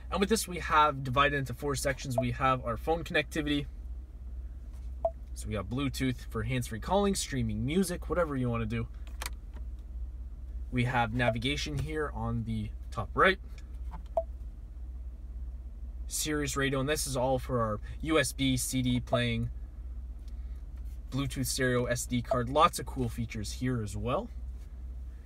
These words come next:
And the bottom right, so the four sections. Now on the bottom right, we have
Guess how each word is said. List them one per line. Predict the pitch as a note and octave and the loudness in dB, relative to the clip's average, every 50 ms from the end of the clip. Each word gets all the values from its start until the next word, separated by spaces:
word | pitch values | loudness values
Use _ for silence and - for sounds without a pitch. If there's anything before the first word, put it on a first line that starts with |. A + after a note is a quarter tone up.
| - - - - - - - - - - - - - - - - - - D3 | -12 -10 -10 -10 -10 -10 -10 -10 -10 -10 -10 -10 -2 0 0 0 0 0 0
And | D#3 D#3+ D#3 D3 | 0 0 0 0
the | C#3+ | 0
bottom | A#2+ C#3 C#3 C#3 C3+ C3 B2+ | 2 4 4 6 4 4 4
right, | C3 C3+ C3+ - | 4 2 2 2
so | - - B2+ A#2+ | 0 0 0 0
the | A2+ A#2+ | 0 -2
four | B2 - - D#3+ D3 | -2 0 2 2 2
sections. | C3 - - F3+ D#3+ - - F3 E3 D#3+ D3+ - - | 4 6 6 4 4 4 0 -4 -4 -4 -4 -4 -2
Now | C#3 C3 C3 B2+ | 0 0 2 2
on | B2 | 2
the | B2 | 2
bottom | A2+ A#2+ C3+ C3 C3 B2+ C3 | 2 2 2 2 2 2 4
right, | D3+ F3 F#3+ | 4 4 4
we | D3+ C#3 | 4 2
have | B2+ C3 C#3+ C3 | 4 4 4 2